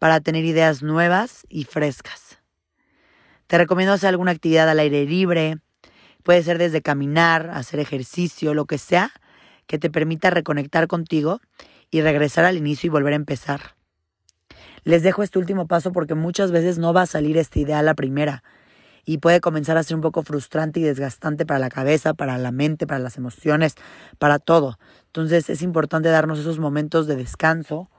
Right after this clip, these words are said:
de paz, antes de volver a empezar. Para cualquier persona que haya escuchado el día de hoy el ejercicio y tenga ganas de emprender,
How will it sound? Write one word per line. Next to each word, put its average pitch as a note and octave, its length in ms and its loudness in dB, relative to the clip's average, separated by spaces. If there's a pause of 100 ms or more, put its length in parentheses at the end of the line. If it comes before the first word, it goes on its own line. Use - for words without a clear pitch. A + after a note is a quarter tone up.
(140)
de C3+ 160 -8
paz, - 480 -4 (420)
antes D#3 300 0
de D3 80 2
volver C3+ 220 0
a C#3 40 0
empezar. - 460 -8 (880)
Para D#3+ 260 4
cualquier E3+ 360 2
persona F#3+ 380 2
que F3 120 4
haya E3 160 6
escuchado E3+ 420 0
el E3+ 80 6
día E3+ 120 4
de E3 80 2
hoy E3+ 120 6
el E3 80 6
ejercicio D#3 560 -2
y D#3 40 -6
tenga D#3+ 240 0
ganas D#3+ 240 4
de D3+ 80 4
emprender, C#3 540 4